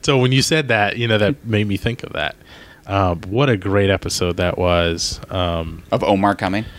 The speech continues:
Speaker 1: Of Omar coming.
Speaker 2: <laughs>
Speaker 1: Yeah, it was. It was, <laughs> it was the Omar coming episode.
Speaker 2: Unless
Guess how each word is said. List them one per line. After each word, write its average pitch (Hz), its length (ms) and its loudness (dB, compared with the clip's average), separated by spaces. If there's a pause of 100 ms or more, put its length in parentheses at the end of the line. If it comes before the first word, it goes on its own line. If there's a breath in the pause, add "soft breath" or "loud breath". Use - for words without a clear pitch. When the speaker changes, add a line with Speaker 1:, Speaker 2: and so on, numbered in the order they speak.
(340 loud breath)
Speaker 1:
Of 143 140 0
Omar 160 340 0
coming. - 240 -2 (100)
Speaker 2:
<laughs> - 100 -20
Speaker 1:
Yeah, 156 300 2
it 156 180 2
was. 156 460 0
It 139 80 0
was, 135 220 0
<laughs> - 160 0
it 196 140 2
was 165 100 -2
the 220 140 2
Omar 240 320 2
coming 113 280 -2
episode. 101 300 -4
Speaker 2:
Unless 123 300 2